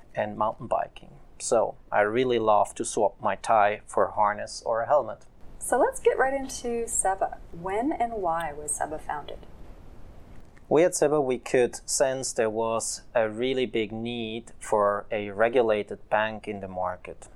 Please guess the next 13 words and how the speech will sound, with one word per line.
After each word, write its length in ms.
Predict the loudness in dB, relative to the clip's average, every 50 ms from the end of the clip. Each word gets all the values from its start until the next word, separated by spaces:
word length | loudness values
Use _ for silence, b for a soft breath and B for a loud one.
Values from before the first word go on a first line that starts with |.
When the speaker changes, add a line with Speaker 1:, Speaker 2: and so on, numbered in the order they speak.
| -18 -8
Speaker 1:
So 500 | -4 -4 0 2 2 2 4 2 0 -2 -6 -14 -14 0
that's 320 | 4 4 4 4 2 -8 -6
why 400 | -6 2 4 6 6 6 6 6
our 300 | 6 4 4 4 2 -6
co-founders 960 | -8 0 0 0 0 2 0 0 0 0 -4 -6 -8 -10 -10 -8 -10 -12 -12 -12
started 460 | -10 -2 0 2 4 4 2 0 -6 -6 2
gathering 580 | 4 4 4 6 4 0 -2 -2 -4 -8 -14 b b b b b b 4
back 260 | 4 4 4 2 -2
in 100 | -8 -8
two 160 | -6 -8 -8
thousand 440 | -2 2 4 4 4 2 -2 -6 -8
seventeen, 800 | -2 0 0 0 0 -4 -10 -6 -4 -4 -4 -4 -4 -8 -10 -12 b b b b b b b b -2
and 400 | 0 0 0 0 -2 -6 -10